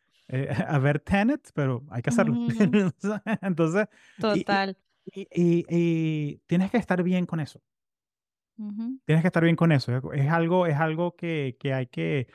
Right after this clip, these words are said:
Speaker 1: no va a pasar todo el tiempo. No va a pasar todo el tiempo. Pero si eso es un deal breaker para ti, no vas a ser feliz trabajando
Speaker 2: Exacto, entonces
Speaker 1: ni, ni dentro
Speaker 2: pregúntalo
Speaker 1: de
Speaker 2: y
Speaker 1: la manzana,
Speaker 2: asegúrate.
Speaker 1: ni cerca de la manzana, ni nada.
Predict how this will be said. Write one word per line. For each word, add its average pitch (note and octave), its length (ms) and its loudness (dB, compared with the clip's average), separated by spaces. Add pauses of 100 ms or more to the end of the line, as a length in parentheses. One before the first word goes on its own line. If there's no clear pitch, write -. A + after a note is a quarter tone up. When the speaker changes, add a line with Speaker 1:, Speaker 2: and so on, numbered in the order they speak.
(140)
Speaker 1:
no C3+ 200 2
va C#3+ 40 2
a C#3+ 40 -2
pasar E3 260 0
todo F3 140 0
el F#3 80 2
tiempo. D3+ 280 -2 (760)
No G#2 140 -8
va G2 60 -6
a - 20 -16
pasar B2+ 260 -4
todo D#3+ 120 2
el E3+ 80 0
tiempo. D3 240 -2 (880)
Pero D3 800 2 (220)
si - 220 2
eso F3 180 2
es G#3+ 60 4
un A3 180 4
deal A3 200 2
breaker F3+ 440 -2 (240)
para C#3+ 180 -2
ti, C4+ 320 -4 (160)
no C3+ 200 2
vas C#3 100 2
a C#3+ 60 2
ser C3+ 160 -4
feliz - 460 -8 (100)
trabajando A2+ 500 -6
Speaker 2:
Exacto, A3 560 2
entonces G#3+ 340 -6
Speaker 1:
ni, D#3+ 140 2
ni A#3+ 60 6
dentro A#3+ 40 8
Speaker 2:
pregúntalo F#3 600 6
Speaker 1:
de E3+ 60 6
Speaker 2:
y - 40 6
Speaker 1:
la - 80 6
manzana, D#3 580 4
Speaker 2:
asegúrate. F3 340 -4
Speaker 1:
ni D#3 140 -2
cerca D3 280 -2
de C#3+ 60 -2
la C3+ 60 -2
manzana, C3+ 380 -2
ni C#3 140 0
nada. A#2+ 280 -4